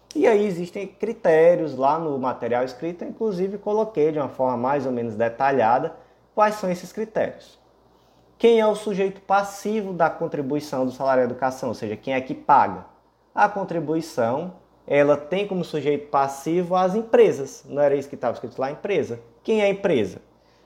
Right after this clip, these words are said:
Empresa é a firma individual ou sociedade que assume o risco da atividade econômica urbana ou rural com fim lucrativo ou não. Onde é que tá dizendo isso? Lá no artigo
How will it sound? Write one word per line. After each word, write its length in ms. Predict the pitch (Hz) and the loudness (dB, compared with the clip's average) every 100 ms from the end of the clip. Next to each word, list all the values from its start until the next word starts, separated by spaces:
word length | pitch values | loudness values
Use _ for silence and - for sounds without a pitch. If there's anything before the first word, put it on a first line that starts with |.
| _ 247 | _ -6
Empresa 680 | 240 180 180 226 208 214 - | -4 0 2 2 0 -6 -6
é 160 | 165 170 | 2 6
a 120 | 156 | 6
firma 420 | - - 135 127 | 2 -6 -6 -4
individual 720 | 123 113 117 127 123 113 143 185 | -6 -6 -6 -4 0 4 4 2
ou 60 | |
sociedade 960 | 185 143 131 139 131 104 101 113 160 190 - _ _ | -2 -6 -6 -4 -2 2 4 2 0 -8 -18 _ _
que 100 | - | 2
assume 420 | 160 151 170 170 196 | 2 2 -4 -2 -4
o 60 | |
risco 440 | 165 151 190 - 175 | -4 -4 -6 -6 -2
da 120 | 160 | -2
atividade 440 | - 151 135 123 | -2 0 2 2
econômica 640 | 131 143 156 120 127 131 160 | 0 -4 -6 -4 -4 -4 -6
urbana 520 | 123 107 127 156 156 | -2 -2 -2 -2 -2
ou 80 | 135 | 0
rural 680 | 127 110 107 127 139 - _ _ | 0 4 4 2 -2 -12 _ _
com 120 | 151 143 | -6 -6
fim 200 | - 135 | -4 -4
lucrativo 840 | 123 127 113 - - 160 190 202 - - | -2 2 2 0 -4 -2 -2 -4 -10 2
ou 160 | 220 | 2
não. 460 | 233 139 95 - _ _ _ | 4 -2 -6 -14 _ _ _
Onde 200 | 143 123 | -4 2
é 100 | 117 | 2
que 80 | - | 2
tá 140 | 113 | 0
dizendo 360 | 107 120 123 123 | 2 0 0 -2
isso? 340 | 127 160 - | -2 -6 -6
Lá 140 | 135 139 | -4 -2
no 80 | |
artigo 380 | 143 - 147 160 | -4 -6 -6 -6